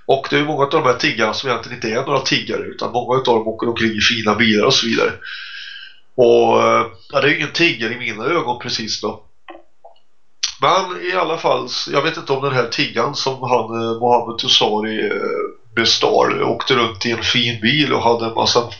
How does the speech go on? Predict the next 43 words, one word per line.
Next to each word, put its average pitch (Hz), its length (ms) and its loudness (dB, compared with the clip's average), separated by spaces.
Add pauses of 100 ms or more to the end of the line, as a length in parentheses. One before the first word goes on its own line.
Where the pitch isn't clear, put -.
(140)
trevliga 113 320 4
mobiltelefoner 113 880 0
och 147 60 2
så 123 120 2
vidare, 104 240 2
vilket 117 440 -4
många 120 200 2
av 104 80 0
dem 107 200 4
har 107 200 4
också. - 300 2 (580)
Det 139 100 2
står 151 300 4
ingenting 120 280 0
i 113 40 2
artikeln 110 440 0
om, 101 160 -8
och - 100 -12
det 117 140 4
är 123 40 0
inte 117 160 -10
så 110 260 -4
värst 117 260 0
intressant. - 580 -6 (360)
Utan 120 200 0
det 127 100 0
intressanta 143 540 0
är 113 80 2
att 107 220 -2 (880)
den 120 120 4
här 113 160 2
killen 120 360 -2
då, 123 160 -6
som, - 280 -14
som, - 180 -12
eh, - 720 -12
ju, 117 260 -4
som 113 340 -4
skriver 107 300 0
krönikor 110 460 0
på - 160 -10
Nyheter 107 300 -6
tjugofyra 110 640 0